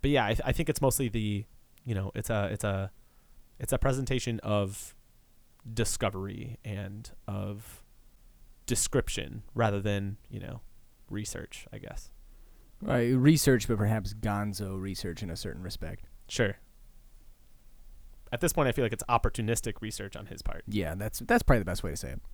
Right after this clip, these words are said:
Speaker 2: Uh, last, uh, well, directly Velo-related question.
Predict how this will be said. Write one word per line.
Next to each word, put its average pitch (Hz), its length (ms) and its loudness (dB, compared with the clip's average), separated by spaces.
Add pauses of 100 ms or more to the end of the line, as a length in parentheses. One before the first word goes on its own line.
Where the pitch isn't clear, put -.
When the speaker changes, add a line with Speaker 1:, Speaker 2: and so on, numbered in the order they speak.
(1200)
Speaker 2:
Uh, 104 140 -2
last, 127 480 2
uh, 80 240 -4 (320)
well, 101 160 -4
directly 113 480 -2
Velo-related 104 680 -6
question. 104 460 -6